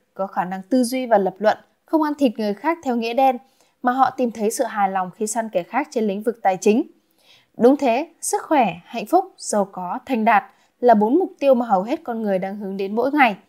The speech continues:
Khi đương đầu với những khó khăn tưởng chừng như không thể vượt qua, bỏ cuộc là con đường đơn giản và hợp lý nhất với tất cả mọi người. Đó chính xác là cách mà số đông mọi người đang làm. Quan điểm của Napoleon Hill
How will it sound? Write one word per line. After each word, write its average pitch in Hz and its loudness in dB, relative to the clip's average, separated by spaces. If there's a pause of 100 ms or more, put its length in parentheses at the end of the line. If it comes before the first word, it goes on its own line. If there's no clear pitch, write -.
(480)
Khi - 2
đương 254 4
đầu 214 8
với 196 -2
những 254 -4
khó 214 -8
khăn 254 -4
tưởng 202 -2
chừng 208 -2
như 233 -2
không 294 0
thể 233 -2
vượt 196 -4
qua, 262 2 (240)
bỏ 185 2
cuộc 196 0
là 180 -4
con 202 -4
đường 190 -4
đơn 196 -8
giản 196 -4
và 175 -10
hợp 180 -12
lý 180 -2
nhất 277 -2
với 190 -6
tất 294 -6
cả 254 0
mọi 202 -4
người. 208 0 (560)
Đó 254 4
chính 294 2
xác 415 -6
là 277 4
cách 330 -10
mà 226 2
số 185 -6
đông 233 -2
mọi 208 -4
người 196 -8
đang 208 -8
làm. 208 2 (1300)
Quan 254 6
điểm 196 4
của 185 -8
Napoleon 214 -6
Hill 220 -6